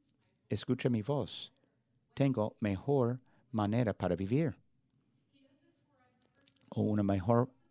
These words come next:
manera de vivir. En versículo tres dicen, "Nos conoce por nombre y nos guía." Al comienzo de Juan,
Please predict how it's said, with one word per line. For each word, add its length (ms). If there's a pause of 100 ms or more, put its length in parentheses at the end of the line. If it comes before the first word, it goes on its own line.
(120)
manera 400
de 120
vivir. 440 (1120)
En 160
versículo 520
tres 400
dicen, 440
"Nos 240
conoce 540
por 280
nombre 640
y 380
nos 240
guía." 440 (540)
Al 140
comienzo 500
de 100
Juan, 420